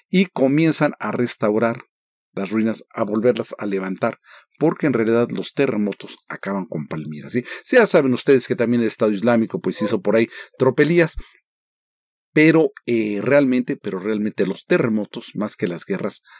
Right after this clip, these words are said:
son las que han dado al traste con las civilizaciones clásicas. Pero bueno, eh, a-, aquí hay algo que me gustaría, eh, llamar la atención de ustedes con el terremoto que está sucediendo en Turquía, ¿sí? Realmente, miren,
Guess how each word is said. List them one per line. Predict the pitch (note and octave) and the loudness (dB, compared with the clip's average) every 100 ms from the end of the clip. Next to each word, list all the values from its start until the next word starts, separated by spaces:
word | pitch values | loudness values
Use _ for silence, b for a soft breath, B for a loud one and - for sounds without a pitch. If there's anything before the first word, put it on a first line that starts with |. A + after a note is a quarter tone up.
| b | b
son | - G#2+ C#3+ | -6 -2 -2
las | D3 | -4
que | - | -4
han | B2+ | -4
dado | C#3+ C3+ - | -2 -2 -2
al | A#2 | -4
traste | - C#3 - D3 | -2 -4 -4 -10
con | - A#2+ C3 | -4 -2 -2
las | C3 | -4
civilizaciones | G2 F#2+ D#2 E2+ - G2+ G2 - B B _ | -4 -6 -6 -8 -6 -4 -4 -6 B B _
clásicas. | G#2 D#2+ - - - - - - - - B B - | -6 -2 -2 -4 -6 -2 -2 -4 -10 -20 B B 0
Pero | E3 | 4
bueno, | A#3+ D#4 _ b b _ _ - | 4 2 _ b b _ _ 4
eh, | F3 F3 E3+ E3 E3 - - | 6 8 8 8 4 0 0
a-, | F3+ F#3+ | 2 2
aquí | G3 C#4 | 4 4
hay | B3+ | 6
algo | B3 A#3+ G#3 | 6 6 2
que | D#3+ | 0
me | C#3 | 0
gustaría, | B2 - C#3 D3 D#3+ - | 0 0 2 4 4 2
eh, | C3 A#2+ A2+ A2 G2+ | 2 2 4 2 2
llamar | A#2+ A#2+ C3 | 2 2 4
la | C3 | 0
atención | - G#2 - A2+ | 0 -6 -2 -2
de | G#2 | -4
ustedes | - G#2+ G#2+ - B B - | -2 -2 -2 -6 B B -4
con | B2 B2+ | 0 2
el | B2+ B2 | 2 0
terremoto | - A2+ A2+ C3 C#3+ - C#3+ | -2 -2 2 2 0 -2 -6
que | - | -6
está | - A2+ | -2 -2
sucediendo | - G2 G2+ F#2 A2 G#2+ b b _ | -2 -6 -4 0 0 0 b b _
en | C#3 C3+ | 0 0
Turquía, | A2+ - - D2 - _ | -4 -8 -14 -14 -16 _
¿sí? | - F#3 B B B B | -4 -4 B B B B
Realmente, | - G3 A#3 G#3 F#3+ G3 - | 2 4 6 6 6 4 2
miren, | - C3 B2+ A2+ | 0 0 2 -2